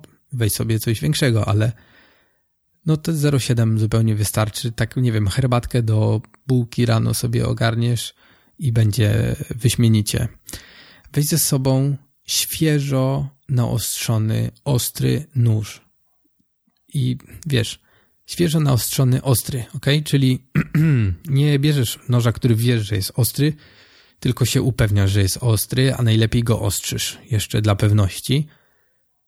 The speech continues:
i sprawdzasz, że jest ostry, bo potem będziesz się mordował nawet z głupią bułką. Już nie mówiąc o innych rzeczach, nie wiem, żeby sobie zastrugać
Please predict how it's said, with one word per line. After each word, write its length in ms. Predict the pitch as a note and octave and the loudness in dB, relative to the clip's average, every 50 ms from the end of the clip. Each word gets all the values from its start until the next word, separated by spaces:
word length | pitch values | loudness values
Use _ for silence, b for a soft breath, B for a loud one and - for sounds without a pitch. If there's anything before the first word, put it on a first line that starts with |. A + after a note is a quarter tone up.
| _ _ _ _ - | _ _ _ _ -2
i 60 | D3+ | -2
sprawdzasz, 460 | - - - A#2+ G#2+ G#2+ A2+ A2 G#2+ G#2 | -2 0 0 0 0 2 2 0 0 2
że 100 | G#2+ G#2 | 2 0
jest 180 | G2 - - - | 0 -2 -4 -2
ostry, 500 | - C3 A2+ - - A#2+ A#2 A2+ A2 G#2+ - - | 0 0 0 0 -2 -2 -4 -4 -4 -6 -8 -8
bo 460 | - B2+ B2+ B2 A#2+ A#2 A#2+ A#2 G#2+ B B B B B B B B B B B B B B B B B B B B B B B | -4 0 0 2 2 2 2 0 0 B B B B B B B B B B B B B B B B B B B B B B B
potem 260 | - C#3+ C3+ E3+ D#3 | -4 -2 0 0 0
będziesz 220 | D3+ D3+ D3 C#3+ - | 2 2 2 0 0
się 220 | - C#3 C3+ C3 | 0 2 2 2
mordował 540 | C3 B2+ B2+ C3 C3 C3 C#3 B2+ C3 B2+ B2 | 2 2 2 2 2 2 2 2 2 2 2
nawet 220 | A#2+ A2+ A2+ A2 | 2 2 2 0
z 40 | A2+ | 2
głupią 340 | A#2 C3 A#2 - A#2 A2 G2+ | 0 0 2 2 2 2 2
bułką. 400 | G#2+ G#2 G#2 G#2 - A#2 A2+ A#2 - b b b b b b b _ - D3 | 2 0 0 0 -2 -4 -4 -4 -6 b b b b b b b _ -4 -4
Już 140 | B2 - | -2 0
nie 80 | - B2 | 0 0
mówiąc 420 | A#2+ A#2+ A2+ A#2+ A#2+ A2 - - - - | 0 0 0 0 0 0 -2 -6 -4 -2
o 20 | A#2+ | 0
innych 260 | A#2+ A#2+ A#2+ A#2+ A2 | 2 2 2 2 2
rzeczach, 380 | A2 A#2 A2+ - - A2 - - | 0 -2 -2 -2 -4 -8 -4 -4
nie 100 | A#2+ A2+ | -4 -2
wiem, 200 | A2+ A2+ A2 - | 0 -2 -2 -2
żeby 180 | A#2 A#2 A#2 | -4 -6 -4
sobie 200 | - - A#2+ A2+ | -2 -2 0 0
zastrugać 440 | A2 A2 - - - A#2 A#2 A#2 | 0 0 -2 -4 -4 -2 0 -2